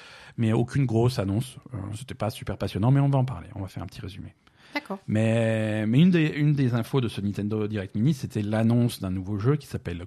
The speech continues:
Speaker 1: Good Job.
Speaker 2: Hmm.
Speaker 1: Euh, annoncé et sorti, euh, pendant ce Nintendo Direct.
Speaker 2: Ah, d'accord.
Speaker 1: Euh, donc, euh, ça, ça vaut vingt euros, ça avait l'air très rigolo, donc on a décidé de tester ça, et effectivement, ça vaut vingt euros et c'est très rigolo.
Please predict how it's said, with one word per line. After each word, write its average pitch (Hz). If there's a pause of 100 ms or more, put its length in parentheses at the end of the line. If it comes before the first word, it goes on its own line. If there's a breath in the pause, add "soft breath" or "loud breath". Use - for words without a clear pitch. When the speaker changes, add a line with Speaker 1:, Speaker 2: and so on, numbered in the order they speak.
(160)
Speaker 1:
Good 131
Job. 110 (460 loud breath)
Speaker 2:
Hmm. 226
Speaker 1:
Euh, 98
annoncé 113
et 135
sorti, - (100)
euh, 92
pendant 95
ce -
Nintendo 95
Direct. 92 (120)
Speaker 2:
Ah, 214
d'accord. 202 (180)
Speaker 1:
Euh, 87
donc, 98
euh, 90 (460)
ça, - (100)
ça 113
vaut 110
vingt 135
euros, 120
ça -
avait 98
l'air 92
très -
rigolo, 127
donc 131
on 120
a 120
décidé 127
de 127
tester 127
ça, 107
et 117
effectivement, 120
ça 117
vaut 110
vingt 110
euros 101
et 101
c'est -
très -
rigolo. 87